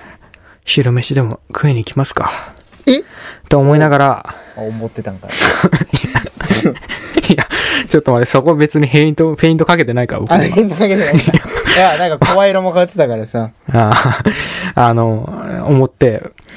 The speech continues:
Speaker 1: あの、ちょっと片付けてたのよ。
Speaker 2: あ、片付けてたんだ。おうおう。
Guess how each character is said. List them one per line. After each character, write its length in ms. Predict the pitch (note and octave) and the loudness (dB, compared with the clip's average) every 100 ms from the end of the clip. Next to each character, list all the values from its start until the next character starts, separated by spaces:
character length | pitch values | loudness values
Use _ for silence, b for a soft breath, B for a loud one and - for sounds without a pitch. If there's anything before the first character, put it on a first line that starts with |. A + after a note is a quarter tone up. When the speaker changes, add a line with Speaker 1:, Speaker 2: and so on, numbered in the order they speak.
| B B | B B
Speaker 1:
あ 140 | - A2+ | 0 2
の、 400 | G#2+ G#2+ A2 A#2 | 2 2 0 -2
ち 80 | - | -2
ょ 20 | |
っ 20 | |
と 100 | A2+ | 0
片 180 | - B2 | 2 0
付 160 | A#2 - | 0 -4
け 60 | |
て 60 | - | -2
た 100 | G#2+ | -4
の 80 | - | -6
よ。 120 | A2+ _ A#2+ A2+ | -10 _ -6 -4
Speaker 2:
あ、 100 | G#2+ | -4
片 140 | A2+ | -2
付 180 | C#3+ D#3+ | 0 0
け 60 | F3+ | -2
て 100 | - | -4
た 40 | |
ん 100 | C3+ | -10
だ。 80 | B2 | -8
お 120 | A2+ A#2+ | -4 -4
う 100 | |
お 20 | |
う。 40 | G#2 | -4